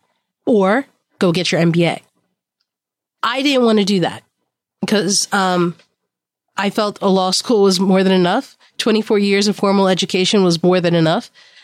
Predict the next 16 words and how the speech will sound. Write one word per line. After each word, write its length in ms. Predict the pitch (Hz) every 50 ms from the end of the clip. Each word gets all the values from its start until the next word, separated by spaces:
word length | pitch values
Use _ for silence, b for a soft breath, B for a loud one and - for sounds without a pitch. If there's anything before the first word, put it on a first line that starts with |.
| B B
And 500 | - 208 214 208 214 220 220 214 214 202
so 220 | - - 247 226 220
that's 260 | 208 233 226 233 -
why 120 | 247 220
I 40 | 226
went 140 | 233 226 208
to 60 | 233
law 160 | 202 214 247
school, 300 | 262 - - 175 160 165
'cause 160 | 165 226 208 202
I 160 | 190 196 190
figured 340 | - 226 190 208 196 190 -
I 160 | 180 208 233
could 180 | - 240 190 170
do 200 | - 262 277 262
anything 540 | 294 302 208 202 196 202 180 180 180 190